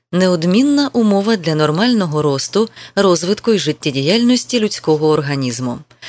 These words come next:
Травлення — процеси, що забезпечують фізичну і хімічну зміну їжі з подальшим усмоктуванням поживних речовин у кров і лімфу. До системи органів травлення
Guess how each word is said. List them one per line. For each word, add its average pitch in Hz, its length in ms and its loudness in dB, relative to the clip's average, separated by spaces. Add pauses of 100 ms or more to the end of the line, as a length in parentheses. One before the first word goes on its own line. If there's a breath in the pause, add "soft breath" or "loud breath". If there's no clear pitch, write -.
(240 loud breath)
Травлення — 160 720 0
процеси, 175 540 0
що 156 220 -2
забезпечують 208 720 -2
фізичну 254 640 0
і 240 80 4
хімічну 202 640 0
зміну 190 400 0
їжі 160 480 -2
з - 80 -8
подальшим 220 640 -2
усмоктуванням 175 880 0
поживних 135 520 -2
речовин 196 540 0 (320 loud breath)
у 180 100 4
кров 160 420 0 (100)
і 180 120 0
лімфу. 135 500 -4 (540 loud breath)
До 190 140 2
системи 170 500 0
органів 156 500 0
травлення 156 680 0